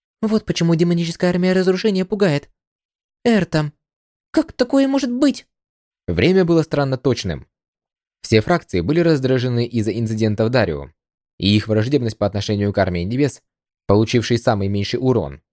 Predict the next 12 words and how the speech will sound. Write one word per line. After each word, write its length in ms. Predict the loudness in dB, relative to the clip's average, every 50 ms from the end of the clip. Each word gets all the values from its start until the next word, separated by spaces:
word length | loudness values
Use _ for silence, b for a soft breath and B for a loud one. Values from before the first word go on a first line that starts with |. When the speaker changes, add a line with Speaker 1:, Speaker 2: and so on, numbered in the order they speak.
| _ _ -4
Speaker 2:
по 80 | -4
сравнению 380 | -2 0 0 0 2 0 -2 -2
с 60 | -6
остальными, 580 | -6 -2 -2 0 0 0 -2 -4 -6 -10 -14 _ _ _ _ _ -8
закипала. 720 | -2 -2 -2 -2 -2 -6 0 0 2 2 0 -4 -8 -10 -16 _ _ _ _ _ _ _ _ _ _ _ _ _ -6
В 160 | -4 0 0
этой 160 | 2 2 2 0
ситуации 460 | 0 0 0 0 -2 -2 -2 -4 -2
Дар 180 | 0 -2 -2
сыграла 380 | -2 -4 -4 -2 -2 0 -2 -2
на 160 | -2 -4 -6
этом 320 | -6 -6 -8 -10 -12 -14